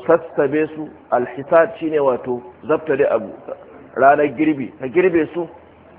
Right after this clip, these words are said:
"fi ghadatin wahida," a wato waye gari guda. Rana ɗaya kawai kai musu wannan. To da manzo ya ga ya matsa, فوهبهم له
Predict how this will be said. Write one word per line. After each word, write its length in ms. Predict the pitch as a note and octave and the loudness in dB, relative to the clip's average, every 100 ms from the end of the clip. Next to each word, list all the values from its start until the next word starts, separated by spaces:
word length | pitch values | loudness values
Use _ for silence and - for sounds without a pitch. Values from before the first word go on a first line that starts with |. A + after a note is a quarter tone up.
| - - - - - - | -20 -20 -20 -20 -18 0
"fi 140 | D#3 | 4
ghadatin 480 | D#3+ D3+ E3+ E3+ D3+ | 6 6 6 2 0
wahida," 520 | D3 E3+ D3+ D3+ D#3+ - - - - | 0 0 0 -2 -2 -4 -18 -10 0
a 40 | C3+ | 4
wato 360 | C3+ C3 C3 | 4 2 0
waye 300 | B2+ C3 D3+ | 2 4 4
gari 280 | D#3 C3+ D3 | 4 2 2
guda. 280 | C3 B2 D#3+ - - - - - - - - - - - - - - C#3 | 0 0 0 -4 -20 -20 -20 -20 -20 -20 -20 -20 -20 -20 -20 -20 -14 -2
Rana 300 | D#3 E3+ E3+ | 2 2 4
ɗaya 160 | F3+ F#3 | 6 6
kawai 220 | F#3+ G3 - | 6 4 4
kai 100 | D3+ | 0
musu 220 | E3 D3+ | 0 0
wannan. 240 | E3 E3+ - - - - - - - - - - - - - - - - - - - - - - | 0 -2 -8 -20 -20 -20 -20 -20 -20 -20 -20 -20 -20 -20 -20 -20 -20 -20 -20 -20 -20 -20 -20 0
To 100 | C3+ | 4
da 100 | C3 | 6
manzo 300 | C#3 D3+ E3+ | 6 6 8
ya 100 | F#3 | 8
ga 120 | F3+ F3 | 8 6
ya 200 | F3 F3 | 6 6
matsa, 300 | F3 - A#2+ - - _ _ _ _ _ - - - - - - - - - - - | 2 -4 -12 -16 -20 _ _ _ _ _ -20 -20 -20 -20 -20 -20 -20 -20 -20 -10 2
فوهبهم 800 | B2 D#3 D#3+ D3+ D#3 D#3 D3 C#3 | 6 6 6 2 2 0 -4 -2
له 320 | D3+ C3+ | -2 -2